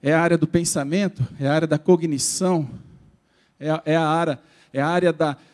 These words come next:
do ajuste de comportamento, é a área que dá a identidade, é a área que dá a personalidade de alguém. Portanto,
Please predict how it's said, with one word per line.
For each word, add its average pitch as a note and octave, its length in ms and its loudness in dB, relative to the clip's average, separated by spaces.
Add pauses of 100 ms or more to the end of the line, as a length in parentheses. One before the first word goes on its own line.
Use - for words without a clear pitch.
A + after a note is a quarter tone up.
(140)
do D#3 140 8
ajuste D#3+ 640 4
de D#3 100 -4
comportamento, E3+ 1120 0 (1300)
é D3+ 200 2
a D#3 80 0
área D#3 260 2
que - 160 -12
dá D3 320 0
a C#3+ 80 2
identidade, D#3+ 1040 0 (320)
é E3 120 2
a D#3 80 2
área D3+ 200 0
que D3+ 140 -8
dá D3+ 240 0
a D3+ 80 -4
personalidade D#3+ 1300 0
de A#2+ 100 -8
alguém. A2+ 420 -8 (2250)
Portanto, D3 680 2